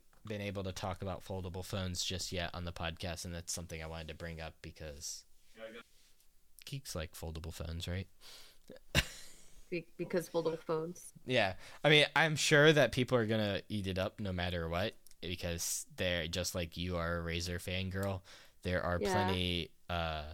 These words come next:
Speaker 2: I mean, there's people that'll buy
Speaker 1: Samsung.
Speaker 2: anything. Like, if there's something on the internet, there's someone in the world that will pay money for it. Like, that's just how it
Speaker 1: Yeah.
Speaker 2: is.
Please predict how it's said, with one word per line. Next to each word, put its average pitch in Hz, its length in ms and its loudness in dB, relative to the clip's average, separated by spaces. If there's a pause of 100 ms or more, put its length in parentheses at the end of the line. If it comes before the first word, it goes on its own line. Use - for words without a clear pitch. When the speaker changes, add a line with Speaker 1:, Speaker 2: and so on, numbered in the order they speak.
(120)
Speaker 2:
I - 20 -2
mean, 240 140 2
there's 320 160 -2
people 180 300 2
that'll 160 220 4
buy 151 720 0
Speaker 1:
Samsung. 87 600 2
Speaker 2:
anything. 170 800 -2
Like, 165 200 4
if 185 280 0
there's 226 240 6
something 156 640 0 (640)
on 175 160 8
the 185 60 4
internet, 151 720 2 (140)
there's 175 280 6
someone 202 360 6
in 180 120 6
the 175 100 8
world 165 400 4
that 156 120 0
will 160 120 4
pay 160 200 6
money 147 280 2
for 98 300 -2
it. 95 240 8
Like, 156 140 -4
that's - 260 -6
just - 320 -6 (1800)
how 95 220 0
it - 60 -2
Speaker 1:
Yeah. - 80 -2
Speaker 2:
is. 80 300 -4